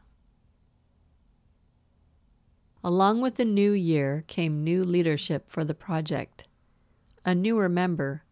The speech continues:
Oscar Marcus Colian, was appointed chair of the building committee. Mister Colian was well known in Seattle for his work in construction.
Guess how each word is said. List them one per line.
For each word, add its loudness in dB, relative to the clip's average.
Oscar 0
Marcus -2
Colian, 0
was -4
appointed 0
chair 2
of -4
the -4
building 0
committee. -6
Mister 0
Colian 0
was -2
well 0
known 0
in -2
Seattle 0
for -4
his -4
work -2
in -6
construction. -6